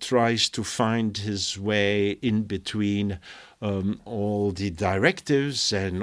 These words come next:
all the laws, and, uh, because essentially, essentially what he, he, he wants, he has an obsessive quest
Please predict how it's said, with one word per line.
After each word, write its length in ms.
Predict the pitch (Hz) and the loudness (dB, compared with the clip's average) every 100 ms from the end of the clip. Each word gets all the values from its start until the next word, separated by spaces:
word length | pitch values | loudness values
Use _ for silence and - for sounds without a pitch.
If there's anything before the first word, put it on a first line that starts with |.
| - | -4
all 300 | 104 98 92 | -2 -2 -2
the 140 | 85 | -4
laws, 960 | 92 90 92 92 107 131 143 143 135 - - | -4 -4 -6 -4 0 2 2 4 4 2 0
and, 480 | 101 98 92 87 95 | -4 -2 -4 -2 -2
uh, 140 | 87 - - - | -2 -6 -16 -8
because 440 | 117 117 101 - - - - | 0 2 4 2 -4 -10 -4
essentially, 800 | 98 - 175 180 156 101 85 76 - - | 2 4 4 4 2 -2 -2 -6 -10 -4
essentially 680 | 104 - 143 120 - 87 - - - | 0 2 2 0 -2 -6 -8 -16 -6
what 420 | 117 107 101 - - - | 2 2 2 -4 -14 -20
he, 400 | - 123 123 113 | 0 2 2 0
he, 260 | 92 120 107 | -2 -2 -2
he 220 | 117 117 | 2 2
wants, 520 | 101 98 95 - - - - - | 4 2 2 0 -2 -4 -14 -4
he 140 | 120 | 0
has 220 | 131 101 | 0 0
an 80 | 104 | -2
obsessive 800 | 98 - - 123 - - - - | -4 -2 0 0 -2 -4 -6 -12
quest 600 | - 95 76 - - - | -8 -6 -2 -4 -4 -10